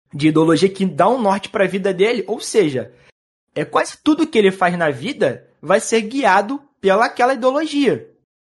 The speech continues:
sabe? Então, ou seja, o que eu quis dizer com isso? Quando o cara chega e fala que é nazista,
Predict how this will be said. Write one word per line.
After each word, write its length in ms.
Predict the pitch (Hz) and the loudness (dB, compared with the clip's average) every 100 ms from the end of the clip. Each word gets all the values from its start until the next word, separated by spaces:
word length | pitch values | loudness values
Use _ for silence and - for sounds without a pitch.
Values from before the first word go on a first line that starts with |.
| - | -4
sabe? 320 | 208 175 120 - _ _ - | 0 0 -4 -14 _ _ -6
Então, 280 | 185 254 | -2 0
ou 60 | 339 | 0
seja, 260 | 392 202 185 | 0 4 4
o 180 | 190 | 2
que 280 | 185 - 285 | -2 -10 -4
eu 80 | 277 | -4
quis 240 | - 233 | -2 -2
dizer 340 | 202 202 180 185 | -2 0 0 0
com 140 | 208 | -4
isso? 460 | 180 139 131 110 - _ _ - | -2 -4 -6 -14 -18 _ _ -2
Quando 200 | 233 339 | 0 0
o 60 | |
cara 240 | - 247 196 | 0 2 2
chega 240 | 196 190 | 0 -4
e 40 | |
fala 240 | 180 175 170 | 0 0 0
que 120 | 165 | -2
é 40 | |
nazista, 680 | 160 143 123 180 - - 120 | -4 -4 -4 -8 -10 -10 -12